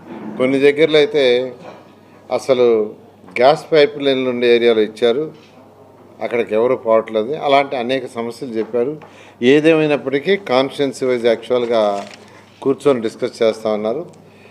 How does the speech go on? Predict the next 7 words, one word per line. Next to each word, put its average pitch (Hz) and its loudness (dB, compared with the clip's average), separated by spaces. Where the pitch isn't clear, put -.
ఎలక్ట్రిసిటీలో 170 2
అక్కడక్కడ 139 2
డ్రిప్ 123 -6
అవుతూ 143 2
పవర్ 139 6
కట్ 123 2
అవుతుందన్నారు. 120 -4